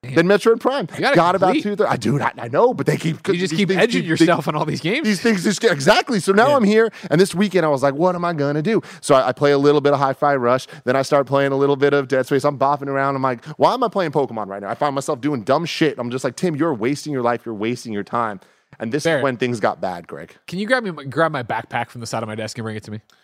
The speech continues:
Speaker 2: This is when things got really, really bad for me. This is when the, the, the goopy goblin gamer brain took
Speaker 1: Oh,
Speaker 2: over.
Speaker 1: no, not goopy goblin gamer brain.
Speaker 2: Yeah, exactly. Straight
Speaker 1: The
Speaker 2: out of Big Shaky's mind.
Speaker 1: G G G B?
Speaker 2: Uh, I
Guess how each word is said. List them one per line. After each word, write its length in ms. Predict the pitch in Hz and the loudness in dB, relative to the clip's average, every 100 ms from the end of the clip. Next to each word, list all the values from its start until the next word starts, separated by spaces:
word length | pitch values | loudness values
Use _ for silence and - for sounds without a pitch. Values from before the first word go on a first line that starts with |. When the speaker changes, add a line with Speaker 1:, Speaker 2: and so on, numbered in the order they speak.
| _ _ _ - | _ _ _ -4
Speaker 2:
This 140 | 143 | -4
is 100 | 170 | -2
when 120 | 160 | -2
things 160 | 156 135 | -2 0
got 160 | 135 117 | 0 2
really, 220 | 113 110 | 0 0
really 180 | 107 98 | -2 -4
bad 320 | 101 101 98 | -2 -4 -4
for 100 | 87 | -10
me. 220 | 69 67 _ | -16 -18 _
This 140 | 127 | -8
is 60 | 117 | -4
when 260 | 127 131 117 | -2 -2 0
the, 160 | 113 | -2
the, 120 | 101 | -2
the 140 | 110 90 | -8 -10
goopy 320 | 98 139 135 | -8 -6 -2
goblin 380 | 117 131 120 120 | 0 0 0 -2
gamer 280 | 117 120 113 | -2 0 0
brain 280 | 110 104 | 0 -2
took 200 | 98 139 | -2 0
Speaker 1:
Oh, 260 | 127 120 - | 4 4 4
Speaker 2:
over. 120 | - | 2
Speaker 1:
no, 200 | - 480 | 2 2
not 200 | 466 453 285 | 2 0 2
goopy 280 | 370 330 | 2 2
goblin 400 | 311 359 370 302 | 2 2 4 0
gamer 320 | 254 320 427 254 | 0 -2 -2 0
brain. 260 | 196 214 143 | 2 4 4
Speaker 2:
Yeah, 300 | 143 107 90 | 2 0 -8
exactly. 460 | 101 113 123 107 104 | -6 0 0 0 -4
Straight 260 | - 151 | -2 0
Speaker 1:
The 80 | 156 | 2
Speaker 2:
out 140 | 143 | 2
of 60 | 135 | 4
Big 200 | 320 - | 2 2
Shaky's 340 | 226 311 330 | 2 2 2
mind. 280 | 233 277 277 | 2 2 2
Speaker 1:
G 140 | 240 320 | 2 2
G 80 | 466 | 0
G 60 | |
B? 20 | - - - | -2 -8 -2
Speaker 2:
Uh, 480 | 160 156 143 151 160 - | 2 4 2 0 -2 2
I 460 | 165 185 190 190 | 2 2 2 0